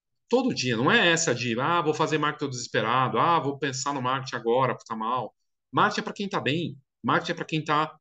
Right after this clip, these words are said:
mal também. Marketing é pra todo mundo. E você deve fazer todo dia. Assim como você, eh, pratica fotografia e clica, sempre, é a mesma coisa com marketing. Você tem que pensar nele todo dia porque você quer atrair e manter clientes.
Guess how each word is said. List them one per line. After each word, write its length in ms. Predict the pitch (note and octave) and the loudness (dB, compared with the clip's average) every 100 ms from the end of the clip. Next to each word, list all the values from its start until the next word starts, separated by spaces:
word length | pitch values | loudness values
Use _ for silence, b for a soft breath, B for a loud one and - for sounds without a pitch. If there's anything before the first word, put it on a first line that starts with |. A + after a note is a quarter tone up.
| - | -2
mal 320 | C#3 F3+ F3 | 2 2 2
também. 340 | A2 F#2+ E2+ _ _ _ | -4 -6 -10 _ _ _
Marketing 320 | B2 E3 E3+ | 0 0 0
é 20 | G3+ | -6
pra 100 | A3+ | -4
todo 200 | A#3+ C4 | -4 0
mundo. 240 | G#3 A2+ - _ _ - | 0 0 -6 _ _ -4
E 60 | |
você 240 | B2 C#3 E3 | -2 -2 -2
deve 240 | - D#3 | 0 0
fazer 220 | D3 C#3+ | 0 -4
todo 220 | E3 A3 G#3 | -2 -2 -2
dia. 280 | C#3 F#3 - - - | -2 -4 -6 -12 -8
Assim 260 | - F#3+ | -6 -4
como 140 | G#3 F3+ | -2 0
você, 320 | D3+ C#3+ - - | 0 -2 -6 -4
eh, 140 | A2+ | -4
pratica 640 | G#2+ A#2+ - - C3+ - G2+ | 0 -2 -2 -4 -4 -6 -10
fotografia 720 | - A#2 G#2+ F#2 - E3+ E3+ | -6 -4 -2 -4 -6 -4 -4
e 80 | - | -2
clica, 420 | C#3+ E3 D#3+ F#2 _ _ _ _ _ _ _ _ - | 0 0 -4 -12 _ _ _ _ _ _ _ _ -4
sempre, 600 | - D#3+ F#3+ E3+ F2+ - _ - | 0 2 0 -2 -10 -14 _ -4
é 60 | A#3+ | 0
a 40 | |
mesma 200 | D#3+ D#3 | 2 0
coisa 180 | C#3+ D3 | 0 0
com 60 | G3+ | 2
marketing. 420 | C#3+ C3 - - | 2 0 -8 -12
Você 120 | - | -6
tem 80 | D3 | -4
que 60 | C#3 | 0
pensar 340 | D#3+ - D3 | 0 2 0
nele 180 | C3 A#2+ | -2 -2
todo 180 | C3+ A#2 | -2 0
dia 120 | D#3 | -2
porque 120 | - | 0
você 200 | A#3 F#3+ | 0 0
quer 220 | - C3+ | 0 0
atrair 500 | D#3 F#3+ C#3 A#2+ C3+ - | 0 0 0 -2 -6 -6
e 120 | E3+ E3+ | -4 0
manter 420 | E3+ E3 A2+ B2 | 0 0 0 -2
clientes. 800 | B3 A#3+ F#3 E3 - - - | -2 -2 -2 -4 -4 -6 -8